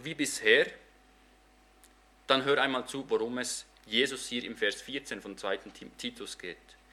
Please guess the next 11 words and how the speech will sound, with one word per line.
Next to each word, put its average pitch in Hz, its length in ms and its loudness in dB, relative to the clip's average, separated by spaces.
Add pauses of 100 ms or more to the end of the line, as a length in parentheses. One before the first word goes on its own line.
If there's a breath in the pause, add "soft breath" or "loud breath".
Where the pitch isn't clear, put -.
(320 loud breath)
Um 101 120 -6
ein 95 140 -4
reines 110 600 0 (160)
Eigentumsvolk, 123 1200 -2 (1400)
das - 120 -10
die 113 160 -12
Werke - 380 4
vollführt, 107 880 -6
die 107 140 -10
er 123 180 0
will. 143 300 0